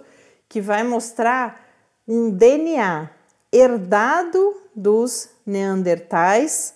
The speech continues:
como uma, um pedaço do nosso genoma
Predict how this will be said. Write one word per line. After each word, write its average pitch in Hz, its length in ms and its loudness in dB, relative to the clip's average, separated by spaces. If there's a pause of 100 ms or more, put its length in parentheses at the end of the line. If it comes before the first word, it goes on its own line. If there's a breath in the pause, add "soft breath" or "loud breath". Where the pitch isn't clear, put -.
(260 soft breath)
como 294 720 2 (220)
uma, 254 320 -2
um 247 180 -4
pedaço 277 640 0
do 226 140 -4
nosso 214 320 -4
genoma 214 640 -4